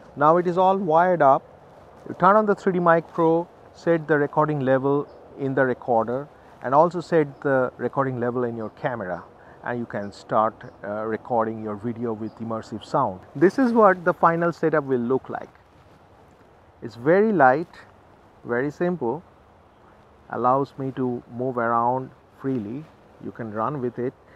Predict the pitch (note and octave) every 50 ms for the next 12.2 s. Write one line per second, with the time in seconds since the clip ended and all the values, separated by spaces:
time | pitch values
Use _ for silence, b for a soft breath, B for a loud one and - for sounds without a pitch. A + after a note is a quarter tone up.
0 | - - - - - - - - - - - A2+ A2 C#3+ D#3+ F#3 G3 E3+ D#3 D#3+
1 | D#3+ C#3+ C#3+ C3+ C3 B2+ B2+ C#3+ F3+ G3 - - - - - - - B2+ C3 -
2 | C3 B2 A#2+ - - C#3 C#3 C#3 C3+ C#3 C3 - _ _ - - - - A#2+ -
3 | - B2 A#2 A#2 A2+ A2 A2+ A#2 B2+ C#3 C#3 C#3+ C3 B2+ A2+ A2+ C#3 E3+ - -
4 | - - - - - - - - - - - - - - - - - - - -
5 | - - - - - - B2 A#2+ C#3+ C#3 C#3 C#3+ C#3+ C#3 C3 B2 A#2+ - C3 B2
6 | A#2+ A2+ A2+ B2 C#3+ D3+ - - A2+ - B2 A2+ G#2+ - - - - - - -
7 | _ - - C3 C#3 D#3 E3 E3+ E3+ E3 - - D3 D3+ - - - C#3+ D3 D3+
8 | D#3 F3 F#3+ G3+ G3+ F#3+ E3+ D#3+ D#3+ F3 - - F3 E3 D#3 D3 - D#3 C#3+ C3+
9 | B2+ A2+ - B2+ A2+ - B2 A#2 A2+ A#2 A#2 A2 A2 A2+ A2 - - C3+ A2+ G2
10 | F#2+ - - B B B B B B B - D3+ C#3 C3 B2+ B2 C3 D3+ F3+ G3
11 | G#3 - - G#3+ G3 F#3+ - - - A3 G#3 F3 D#3+ D3+ D3 D3 C#3 B2 C#3 C3+
12 | E3 - -